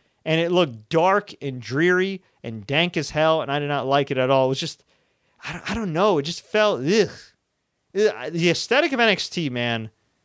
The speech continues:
that just looks very minor league, which is pretty embarrassing to say for a W W E produced show, but it really does. You watch Dynamite, all these colors.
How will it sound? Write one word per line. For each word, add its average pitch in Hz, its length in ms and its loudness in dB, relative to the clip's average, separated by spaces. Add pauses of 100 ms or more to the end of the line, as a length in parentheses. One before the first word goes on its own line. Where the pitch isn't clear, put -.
(340)
that 156 140 0
just 151 200 -2
looks 165 200 0
very 190 360 2
minor 165 380 2
league, 123 320 -2
which 131 160 -10
is 135 100 -12
pretty 208 200 0
embarrassing 175 520 0
to 147 80 -4
say 147 240 2
for 143 200 -2
a 123 40 -6
W 147 120 4
W 143 140 -2
E - 40 -10
produced 139 280 -6
show, 123 200 -4
but 135 100 0
it 160 40 0
really 196 320 2
does. 131 280 2
You 156 60 -2
watch 190 240 0
Dynamite, 170 560 0 (320)
all 190 160 2
these 180 160 -2
colors. 170 640 0